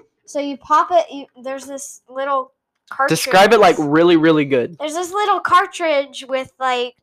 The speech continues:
Speaker 1: clear paper and then the pattern. This one's unicorn, and on the back of the printer is, like, a little slot that you can
Speaker 2: Uh-huh.
Speaker 1: push it into, and then the printer,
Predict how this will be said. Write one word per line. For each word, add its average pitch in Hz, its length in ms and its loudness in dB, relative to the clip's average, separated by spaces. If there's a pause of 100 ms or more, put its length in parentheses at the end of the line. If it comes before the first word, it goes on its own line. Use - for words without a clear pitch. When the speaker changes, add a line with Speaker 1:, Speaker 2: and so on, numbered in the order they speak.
(400)
Speaker 1:
clear 330 340 0
paper 285 540 -4
and 247 220 -4
then 240 180 -8
the 220 100 -4
pattern. 226 640 -4 (320)
This 269 140 -8
one's 330 200 -8
unicorn, 233 800 -12 (220)
and 254 120 -4
on 269 160 0
the 254 80 -2
back 269 420 0
of 247 140 -6
the 247 100 -4
printer 247 560 -6 (260)
is, 240 80 -14
like, 240 160 -2
a 240 80 0
little 247 420 0 (1000)
slot 247 720 -2 (720)
that 240 140 -8
you 262 100 -12
can 254 100 -6
Speaker 2:
Uh-huh. 139 140 -2
Speaker 1:
push 311 200 -4
it 294 120 -8
into, 294 320 -4
and 233 360 -4
then 233 160 -10
the 226 100 -10
printer, 277 680 -6